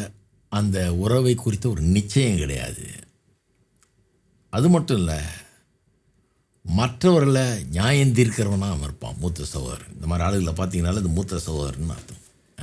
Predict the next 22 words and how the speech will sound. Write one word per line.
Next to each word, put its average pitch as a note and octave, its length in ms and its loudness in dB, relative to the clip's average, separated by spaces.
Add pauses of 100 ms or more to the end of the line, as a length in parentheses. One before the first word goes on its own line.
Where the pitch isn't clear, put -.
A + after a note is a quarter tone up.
(1300)
மற்றவர்களை F2 380 0
நியாயம் F2 280 2
தீர்க்கிறவனா C#2 480 -6
இருப்பான். - 380 -20 (2000)
ஒரு C3+ 220 6
பக்கம் D3 460 4 (1000)
உள்ளத்துல B2+ 540 2
தனக்கே B2+ 400 2
நிச்சயம் A2 420 2
கிடையாது. D2 300 -2 (280)
சொல்றான், A2 460 2 (680)
"எனக்கு A2+ 280 2
ஒரு G#2 120 2
ஆட்டுக்குட்டியை C3 480 2
கூட B2 180 4
தரல, G#2 300 0
அவனுக்கு G2+ 340 0
அவ்வளோ G#2 180 2
பெரிய F#2+ 280 0 (200)
கொளுத்த G#2+ 320 -2
கன்றை F2 320 0
அடைத்தீர்ன்றான்." C#2+ 960 -8